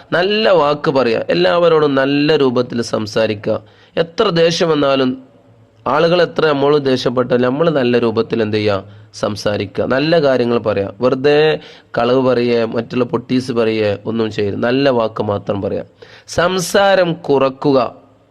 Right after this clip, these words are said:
അത് വലിയ പോയിന്റാണ്. സംസാരം കുറക്കുക. കാരണം സംസാരം അധി-, അധികരിക്കുന്നതിനോടത്തോളം നമുക്ക് എന്ത് ചെയ്യും?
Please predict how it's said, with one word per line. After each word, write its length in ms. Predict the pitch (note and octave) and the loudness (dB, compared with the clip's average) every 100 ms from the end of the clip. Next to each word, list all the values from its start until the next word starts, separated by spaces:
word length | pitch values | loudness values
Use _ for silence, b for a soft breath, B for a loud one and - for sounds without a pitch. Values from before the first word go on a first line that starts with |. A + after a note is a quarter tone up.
| - | -6
അത് 200 | G#2+ C3 | -4 -2
വലിയ 320 | C3 B2 C3 | 0 0 0
പോയിന്റാണ്. 500 | C#3+ C3 A#2+ A2+ G#2+ | 0 0 0 0 -2
സംസാരം 640 | A2+ C#3+ D3+ D3 E3 E3+ D3+ | -4 -4 -4 -4 -2 -2 0
കുറക്കുക. 360 | C3+ A2+ - - | -2 -2 -8 -4
കാരണം 340 | C#3 D3+ F3 - B B | -2 0 -2 -6 B B
സംസാരം 640 | - E3 E3+ F#3+ G3+ F#3+ | -6 -4 0 2 2 2
അധി-, 260 | D3+ C#3+ D3 | 0 0 -2
അധികരിക്കുന്നതിനോടത്തോളം 1500 | C#3+ C3 C3+ D3 C3 - C3 C3 B2+ B2+ B2 A#2+ B2 B2 A#2+ A#2+ | 0 0 0 0 -2 -2 2 2 2 2 2 0 0 0 0 0
നമുക്ക് 340 | A2 A2+ A#2+ | -2 -2 -2
എന്ത് 140 | A2+ | 0
ചെയ്യും? 180 | A2+ G#2+ | 0 -2